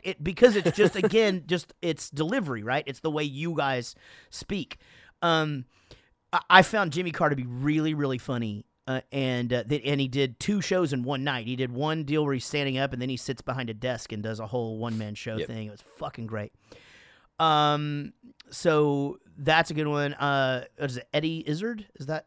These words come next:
Speaker 1: the guy's
Speaker 2: Eddie
Speaker 1: name?
Speaker 2: Izzard, yeah.
Speaker 1: Yeah, Izzard. Like, I think that dude's a genius. Um, so yeah, and, and <laughs> the funny thing is, over here, uh, everybody thinks, um, oh gosh, what's his name?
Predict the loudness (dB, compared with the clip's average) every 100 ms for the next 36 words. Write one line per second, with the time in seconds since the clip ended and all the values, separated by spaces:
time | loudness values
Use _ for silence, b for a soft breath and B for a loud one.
0 | _ -8 -6 -6 -8 -6 -6 -4 -4 -6
1 | -8 -6 -6 -4 0 0 0 0 0 0
2 | -2 0 0 0 -2 -2 0 -4 -4 -10
3 | -12 -8 -6 -4 -4 -2 -4 -6 -10 -12
4 | -6 -2 -2 -2 -4 -8 b b b b
5 | b b b b -2 4 6 6 4 4
6 | 2 2 0 0 2 4 4 4 0 2
7 | 4 4 2 -2 -2 -4 0 2 2 0
8 | -4 -4 -4 -2 -2 0 0 -2 -4 -4
9 | -6 -6 -8 -10 -10 -6 -4 -2 -4 -6
10 | -10 _ -20 -20 b b b b b -8
11 | -6 -6 -8 -8 -10 -8 -8 -6 -6 -6